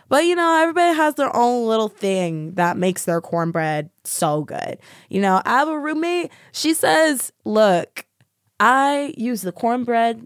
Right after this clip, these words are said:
recipe that is on the side of the Jiffy box, and it never comes out the same. And I'm like, "Oh, girl, I don't know what to tell you then."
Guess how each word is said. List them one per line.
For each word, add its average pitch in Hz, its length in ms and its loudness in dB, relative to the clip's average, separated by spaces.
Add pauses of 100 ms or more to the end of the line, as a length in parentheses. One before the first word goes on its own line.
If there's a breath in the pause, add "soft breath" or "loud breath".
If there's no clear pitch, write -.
(140)
recipe 196 540 -2
that 170 160 0
is 165 120 0
on 196 160 0
the 160 80 0
side 196 240 0
of 190 80 -2
the 175 80 -6
Jiffy 190 320 0
box, 202 420 -2 (300 loud breath)
and 196 80 4
it 185 60 2
never 180 240 0
comes 175 220 0
out 160 120 -4
the 165 80 -8
same. - 340 -10 (280 soft breath)
And 196 120 2
I'm 196 120 0
like, 165 260 -2
"Oh, 220 160 2
girl, 175 240 0
I 165 100 0
don't 226 140 -2
know 170 120 -4
what 160 100 -4
to - 80 -14
tell 240 160 -2
you 175 100 -2
then." 185 300 -10